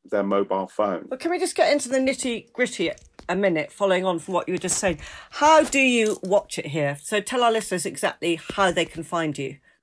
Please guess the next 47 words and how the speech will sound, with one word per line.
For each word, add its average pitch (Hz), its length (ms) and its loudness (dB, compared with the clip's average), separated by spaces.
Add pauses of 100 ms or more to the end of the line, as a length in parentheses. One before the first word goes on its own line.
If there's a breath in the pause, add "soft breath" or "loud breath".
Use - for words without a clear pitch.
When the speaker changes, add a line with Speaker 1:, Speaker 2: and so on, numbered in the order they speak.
(140)
Speaker 1:
Well, 175 120 0
you 190 60 -6
go 240 160 6
to 208 140 0
marquee 214 580 -2
dot 170 200 2
T 160 220 -4
V, 101 260 0
which 127 200 -8
is 120 120 -4
our 113 100 2
website, 101 680 -4
or 135 140 6
you 143 120 4
go 139 280 2
to 135 260 -4
your, 120 480 0 (100)
your 117 180 0
friendly 123 360 2
app - 200 0
store, 117 340 -2
whether 113 200 -2
you're 107 140 2
Android 107 440 0
or 104 160 2
Apple, 110 420 -2
or 110 180 6
if 113 120 -4
you're 120 200 2
on 107 80 -4
a, 104 240 -6 (540)
uh, 101 320 0
a - 40 -6
smart 107 420 -2
T 107 200 -6
V 101 240 0
to - 160 -14
the, 95 380 0 (160)
um, 95 280 -6
or 92 140 -6
an 95 60 -6
Apple 98 280 -8
T 110 200 -4
V 104 160 -2
or 95 80 -2
an 90 80 -2
Amazon, 98 680 -4